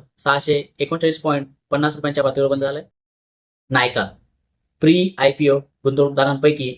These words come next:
एक हरिंदर पाल सिंग आणि असोसिएट्स कंपनीतील एक पॉइंट चार टक्के हिस्सा विकण्याची शक्यता आहे. जून दोन हजार चोवीस पर्यंत त्यांच्याकडे सुमारे सहा पॉइंट चार टक्के हिस्सा होता. ते आता आपले भागभांडवल एकशे अठ्ठ्याण्णव रुपये प्रति शेअर या फ्लोअर प्राइस किमतीवर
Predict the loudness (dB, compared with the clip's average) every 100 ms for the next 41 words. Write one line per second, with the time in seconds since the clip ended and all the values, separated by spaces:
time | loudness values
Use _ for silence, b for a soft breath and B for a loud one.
0 | -2 -2 -2 -16 _ _ 2 2 2 0
1 | 2 0 0 -6 -2 0 0 -4 -4 -2
2 | -2 0 0 -2 -8 _ _ _ -2 2
3 | 2 4 2 2 0 2 0 2 0 0
4 | 0 0 0 -2 -2 -2 -2 -4 -2 2
5 | 2 0 _ _ _ _ 0 2 4 4
6 | 4 2 0 2 2 2 0 0 4 4
7 | 4 -2 _ _ -2 0 2 2 2 2
8 | 2 2 0 _ _ 0 0 0 -4 -4
9 | -4 -4 -4 -4 -2 -2 -2 -4 -8 _
10 | _ _ _ _ 2 2 2 0 -2 0
11 | -2 0 2 4 4 2 _ -6 -2 -2
12 | 0 -2 0 0 0 -2 2 2 2 -10
13 | _ 0 0 4 2 4 2 0 -2 -4
14 | 2 4